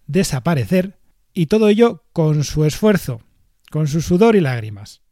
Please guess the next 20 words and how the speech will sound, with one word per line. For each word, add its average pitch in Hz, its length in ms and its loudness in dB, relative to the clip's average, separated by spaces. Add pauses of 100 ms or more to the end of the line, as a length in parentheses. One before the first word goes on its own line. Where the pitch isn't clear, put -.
(280)
Bueno, 180 220 0
dejando 208 340 0
a 208 60 2
un 202 100 2
lado 185 480 0
este 170 560 -4
apartado, 156 640 -4
ese 156 320 -2
pensamiento 151 680 -2
que, 131 400 -4 (320)
que 120 880 -8
ha 123 140 -8
mostrado 139 680 0
Sune 156 380 2 (560)
en, 147 580 0
en 147 220 -4
esa 151 240 -4
parte 160 240 -2
del 165 160 2
audio, 170 280 0